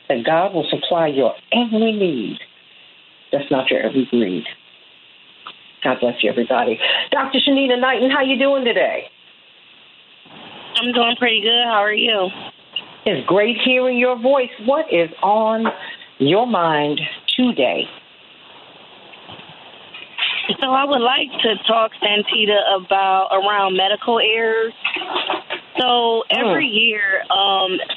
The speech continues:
Speaker 2: specifically in the late, at, like, you know, as of late, post-pandemic, there are approximately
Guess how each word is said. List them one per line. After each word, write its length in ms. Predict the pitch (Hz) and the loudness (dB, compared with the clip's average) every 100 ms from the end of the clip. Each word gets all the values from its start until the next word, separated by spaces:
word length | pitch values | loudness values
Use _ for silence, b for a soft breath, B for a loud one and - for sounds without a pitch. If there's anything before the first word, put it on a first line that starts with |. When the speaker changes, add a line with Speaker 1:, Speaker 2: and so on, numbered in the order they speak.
| - | -6
Speaker 2:
specifically 800 | 220 202 277 240 233 240 240 208 | -6 -2 -4 -2 -2 0 0 0
in 160 | 214 214 | -2 0
the 100 | 196 | 0
late, 640 | 190 196 208 214 226 208 - 220 | 0 0 2 2 0 -2 -4 -2
at, 200 | 202 196 | 0 0
like, 160 | 202 | 0
you 120 | 220 220 | 0 0
know, 140 | 202 | 0
as 200 | 202 196 | 0 -2
of 160 | 196 180 | -2 2
late, 340 | 202 202 - | 2 2 -2
post-pandemic, 1080 | 226 220 214 - 214 202 202 208 185 170 - B B B B B - | -2 -4 -4 -4 -2 0 0 0 0 0 -2 B B B B B -2
there 140 | 233 | 0
are 40 | 254 | 0
approximately 880 | - 247 254 - 233 214 220 208 | 0 -2 -2 0 0 2 0 -2